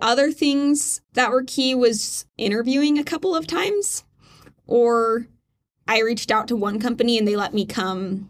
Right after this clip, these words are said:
just kind of watch them for a couple hours during the day once. And then they left me with their interview question and just kind of giving myself some time to be like,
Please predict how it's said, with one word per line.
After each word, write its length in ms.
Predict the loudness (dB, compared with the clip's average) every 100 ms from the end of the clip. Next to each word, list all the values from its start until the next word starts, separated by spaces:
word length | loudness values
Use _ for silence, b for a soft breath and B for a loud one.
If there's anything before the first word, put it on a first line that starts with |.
| _
just 220 | -4 -2 0
kind 180 | 0
of 60 | 0
watch 380 | 0 -2 -2 0
them 240 | 2 2
for 320 | 4 4 4
a 100 | 2
couple 300 | -2 0 2
hours 400 | 2 2 2 0
during 240 | 2 2 2
the 80 | 2
day 320 | 2 2 2
once. 580 | 0 2 2 0 -4 -2
And 140 | 0
then 140 | 2 2
they 100 | 2
left 300 | 0 -4 -2
me 160 | -2
with 240 | 0 -2 -4 _
their 180 | 2 2
interview 480 | 2 2 2 2 0
question 680 | 0 -2 -2 -2 0 0 -2 b b b b b _ _ 0
and 180 | 2
just 180 | 2 0
kind 260 | 0 2 2
of 100 | 2
giving 280 | 2 4 0
myself 360 | 0 0 -2
some 200 | 0 0
time 220 | 0 -4
to 60 | -2
be 100 | -2
like, 220 | -2 -4